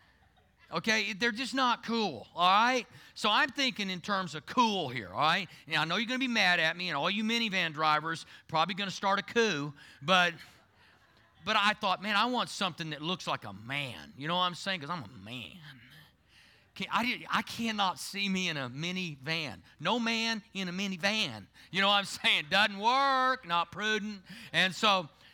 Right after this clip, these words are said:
I said, "Well, you know, I, I'd like, what I'd really like is, is a red Suburban." He looks at me, it's no lie. And if, he said, "It's sitting in my driveway and has a hundred miles on it." Already bought it.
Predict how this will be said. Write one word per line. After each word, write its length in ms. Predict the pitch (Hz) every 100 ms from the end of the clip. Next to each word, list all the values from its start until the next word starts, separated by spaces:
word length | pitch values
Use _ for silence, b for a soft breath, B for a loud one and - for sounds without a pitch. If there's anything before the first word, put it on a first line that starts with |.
| B -
I 160 | 180 185
said, 260 | - 208
"Well, 120 | 208
you 120 | 226 220
know, 140 | 202
I, 220 | 170 175 170
I'd 200 | 175 170
like, 320 | 196 214 180
what 160 | 170 175
I'd 120 | 151
really 280 | 180 262 208
like 380 | 147 139 160 165
is, 200 | 143 -
is 180 | 156 147
a 80 | 139
red 440 | 135 165 185 170
Suburban." 680 | - 147 143 196 170 113 - _ b b b b
He 160 | 208
looks 280 | 208 254 -
at 60 | 160
me, 60 |
it's 120 | 139
no 160 | 214 220
lie. 320 | 220 226 - _ 135 113
And 100 | 127
if, 260 | 147 139 139 - 139
he 380 | 156 151 160
said, 260 | 156 170 143 b b b -
"It's 140 | 143
sitting 320 | - 170 180 208
in 60 |
my 160 | 202 202
driveway 600 | 156 143 139 135 143 139
and 120 | 143
has 260 | 127 139 127
a 40 |
hundred 300 | 120 139 135
miles 300 | 139 143 135
on 100 | 117
it." 80 | 92
Already 240 | 165 185 165
bought 240 | 165 165
it. 100 | 95